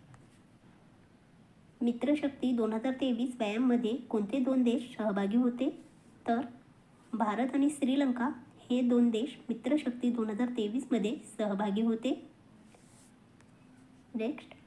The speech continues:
स्त्री पुरुष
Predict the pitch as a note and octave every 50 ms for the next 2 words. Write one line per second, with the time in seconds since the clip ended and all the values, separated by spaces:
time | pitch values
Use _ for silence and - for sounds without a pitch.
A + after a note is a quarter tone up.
0 | - - - - - - - - - - - - - - - - - - - -
1 | - - - - - - - - - - - - - - - - - - - -
2 | - - - - - - - - - - - - - - - - - - - -
3 | - - - - - - - - - - - A#3+ C4 C#4 - - D4 C#4 C#4+